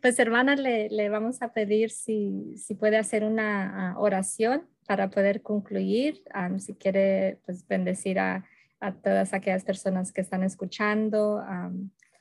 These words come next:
so voy a dejarte que, ah, ore ya para podernos despedir y just quiero, pues, agradecerle a todas las personas que estuvieron atentos a escuchar. Eh, muchas gracias porque siempre, pues, me mandan comentarios de lo que escucharon.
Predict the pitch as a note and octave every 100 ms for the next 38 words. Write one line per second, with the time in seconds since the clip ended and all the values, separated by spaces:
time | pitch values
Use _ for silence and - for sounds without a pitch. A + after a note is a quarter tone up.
0 | _ _ _ - G#3+ G3+ G#3 G#3+ G#3+ G3
1 | G#3+ - F#3+ - F#3+ - A3+ C#4 C#4+ A3
2 | G#3 G#3 G3+ G3 F#3+ G3 G3 - - F#3+
3 | G3 F#3+ G3+ F#3 G#3+ B3 C4+ G3+ G3 -
4 | G3 - G#3 G3+ G3+ G3 F#3 G#3+ G3 F#3+
5 | F#3+ - G3+ G#3 G#3 G3 G3+ G3 G3 -
6 | F#3+ - G3 G3 - G#3 - F#3+ F#3+ G3
7 | G3 F#3 F#3 G3 G3+ A3 G#3+ G#3 G3 -
8 | F#3+ - G3+ B3 F4 - - - - G3
9 | G3 G3+ A3+ G#3 G3+ G#3+ A#3+ A#3 G3+ G3+
10 | G3+ G3 G#3 G3+ G3 - - F#3+ G3 F#3+
11 | F#3+ G3 F#3+ F#3 F3+ G3+ G#3 G#3+ G3+ G3
12 | F#3+ - F#3+ - F#3 G#3 A3+ D#4+